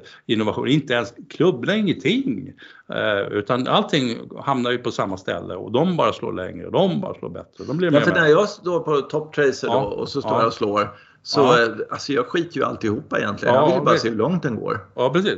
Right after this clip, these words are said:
Speaker 1: Mm.
Speaker 2: Eh, och sen så står det en massa andra siffror där och jag fattar ingenting om det.
Speaker 1: Ingenting.
Speaker 2: Men det är därför att jag är dum i huvudet i och för sig. Men andra
Speaker 1: Ja.
Speaker 2: människor kanske säger, "Åh, kolla där", så. Men, men,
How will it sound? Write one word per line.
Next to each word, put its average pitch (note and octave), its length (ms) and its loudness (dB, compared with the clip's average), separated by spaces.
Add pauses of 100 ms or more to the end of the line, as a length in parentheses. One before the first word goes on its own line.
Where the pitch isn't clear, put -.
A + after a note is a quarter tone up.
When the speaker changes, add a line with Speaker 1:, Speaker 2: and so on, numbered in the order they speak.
Speaker 1:
Mm. D3+ 180 6 (440)
Speaker 2:
Eh, A2+ 60 -4 (180)
och D3+ 180 0
sen C#3 200 0
så F3 140 -6
står C#3+ 260 0
det F#3 60 0
en F#3 40 -4
massa D#3 320 -2
andra A2 220 0
siffror A2+ 300 -6
där G2+ 120 -4
och G#2 60 0
jag C3 140 0
fattar C#3 240 -10 (200)
ingenting C3+ 600 4 (300)
om - 80 4
det. C#3 60 0
Speaker 1:
Ingenting. D3+ 220 8
Speaker 2:
Men C3+ 80 4
det D#3 120 6
är D#3 40 6
därför D3 300 4
att - 100 -4
jag A#2 100 0
är G2 120 -10
dum A2+ 220 2
i A2 80 0
huvudet A2 380 -2
i - 60 -8
och - 40 -20
för - 100 -20
sig. - 280 -8 (380)
Men C3 180 2 (200)
andra C#3+ 320 2
Speaker 1:
Ja. - 40 0
Speaker 2:
människor C3 360 -4
kanske A2+ 260 -6
säger, G2+ 220 -4
"Åh, B2 200 -4
kolla A2+ 280 -2
där", A#2 380 -2
så. A2 220 -2
Men, B1+ 180 -6 (320)
men, C#3+ 220 0